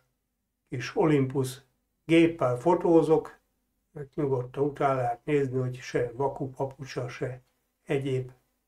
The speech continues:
különösebb erényei nincsenek. F öt, hát ugye ide kellett volna a,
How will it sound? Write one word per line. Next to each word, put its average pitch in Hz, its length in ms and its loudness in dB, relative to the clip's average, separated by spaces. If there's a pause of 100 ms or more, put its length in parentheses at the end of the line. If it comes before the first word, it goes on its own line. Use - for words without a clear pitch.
különösebb 135 840 -2 (440)
erényei 139 580 6
nincsenek. 175 800 2 (2250)
F - 200 -10
öt, 196 300 6 (1080)
hát 151 200 0
ugye 151 160 0
ide 151 260 2
kellett 143 420 2
volna 135 500 2
a, 127 200 -4